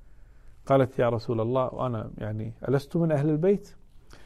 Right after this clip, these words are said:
قال: "أنت من أزواجه، من أزواجي، وليس من أهل بيت." هاي نقطة وايد مهمة. قال: "أنت من أزواجي، وليس من أهل بيتي، وإنك لعلى خير."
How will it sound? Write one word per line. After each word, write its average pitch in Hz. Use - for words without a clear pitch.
قال: 170
"أنت 170
من 151
أزواجه، 110
من 110
أزواجي، 107
وليس 180
من 156
أهل 117
بيت." 107
هاي 113
نقطة 135
وايد 165
مهمة. 113
قال: 131
"أنت 156
من 143
أزواجي، 117
وليس 147
من 131
أهل 120
بيتي، 190
وإنك 214
لعلى 175
خير." 139